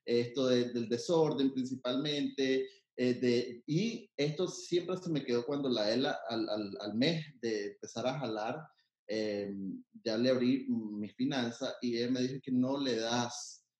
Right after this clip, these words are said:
a tu dinero, eh, un propósito, o no tiene un sentido con propósito a, a lo que vos tenés, o sea, solo tenés como tres rubros, pues, pero no, no el por qué,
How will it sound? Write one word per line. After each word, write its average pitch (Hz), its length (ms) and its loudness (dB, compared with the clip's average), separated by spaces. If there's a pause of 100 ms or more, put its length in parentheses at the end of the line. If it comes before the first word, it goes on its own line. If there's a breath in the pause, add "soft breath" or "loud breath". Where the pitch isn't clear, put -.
(160)
a 107 160 -14
tu 135 100 0
dinero, 113 640 0 (340)
eh, 95 540 -6 (600 loud breath)
un 123 160 0
propósito, 127 640 0
o 117 240 0
no 123 140 0
tiene 160 200 0
un 156 60 0
sentido 143 480 0
con 104 160 -8
propósito 98 800 -6
a, 104 180 -6
a 107 180 -6
lo 104 120 -6
que 101 120 -10
vos 101 160 -10
tenés, 135 240 2
o 139 80 0
sea, 117 160 0
solo 143 280 0
tenés 151 240 2
como 147 240 0
tres 156 200 2
rubros, 156 420 8
pues, 156 220 2
pero 117 180 4
no, 127 340 2
no 127 80 4
el 131 120 2
por - 260 -4
qué, 143 320 4